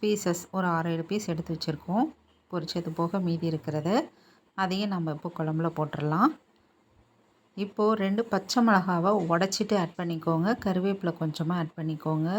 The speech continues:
இந்த பச்சை மிளகாவும் கருவேப்பிலையோட ஃப்ளேவரும் சூப்பராக இருக்கும் இந்த மீன் குழம்புக்கு. ஒரே ஒரு டைம் மட்டும் கலந்து விட்டுருங்க. கலந்து விட்டுட்டு எல்லா பக்கமும் கொதி வந்துருச்சுன்னா நம்ம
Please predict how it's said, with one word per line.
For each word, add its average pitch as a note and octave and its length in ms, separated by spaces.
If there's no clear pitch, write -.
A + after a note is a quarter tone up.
இந்த F3 200
பச்சை F3 320
மிளகாவும் F#3 560
கருவேப்பிலையோட E3+ 720
ஃப்ளேவரும் E3+ 580
சூப்பராக E3+ 440
இருக்கும் D#3+ 260
இந்த D#3 160
மீன் D#3 220
குழம்புக்கு. D3+ 460
ஒரே G3 220
ஒரு F#3 140
டைம் F3+ 220
மட்டும் E3 280
கலந்து F3 320
விட்டுருங்க. E3 380
கலந்து A#3 340
விட்டுட்டு E3+ 360
எல்லா F#3 180
பக்கமும் F3+ 400
கொதி F#3 200
வந்துருச்சுன்னா F3 580
நம்ம E3+ 280